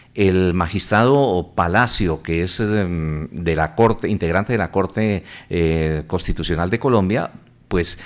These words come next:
hace, mm, poco fue elegido dentro del Comité de Ética de la fifa, y pues parece que él también se ha prestado para supuestos, eh, eh, actuaciones, eh, indelicadas en la,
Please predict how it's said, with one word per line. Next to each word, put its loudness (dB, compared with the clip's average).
hace, 2
mm, -4
poco 4
fue 0
elegido 2
dentro 0
del 0
Comité -2
de 4
Ética -2
de 0
la -4
fifa, -2
y -4
pues -8
parece -2
que -2
él 0
también 0
se 0
ha -8
prestado -2
para -2
supuestos, 2
eh, -2
eh, 0
actuaciones, 0
eh, 0
indelicadas 0
en 0
la, -6